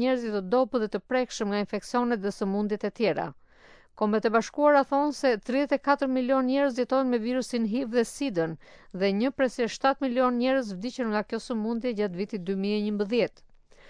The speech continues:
Të premten, sekretari i përgjithshëm i Kombeve të Bashkuara, Ban Ki-moon, caktoi Michel Kazanshkin si të dërguarin e tij special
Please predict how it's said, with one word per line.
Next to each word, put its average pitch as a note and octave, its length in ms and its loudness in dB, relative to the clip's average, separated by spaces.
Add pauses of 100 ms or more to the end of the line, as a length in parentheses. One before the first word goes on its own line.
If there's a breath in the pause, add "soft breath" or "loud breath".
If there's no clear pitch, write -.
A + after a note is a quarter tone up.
(220 loud breath)
Të A3+ 160 -4
premten, D#4+ 320 2
sekretari D4 460 2
i - 60 -6
përgjithshëm C4 520 0
i A#3 80 -4
Kombeve B3+ 320 2
të A3+ 160 -2
Bashkuara, A#3+ 480 2
Ban A#3+ 240 4
Ki-moon, A3 460 -2 (100)
caktoi C4 480 2 (240 soft breath)
Michel C4+ 400 2
Kazanshkin A3+ 760 0 (260 soft breath)
si - 160 -12
të - 160 -8
dërguarin A#3 480 4
e A#3 80 0
tij B3+ 160 -8
special B3+ 560 0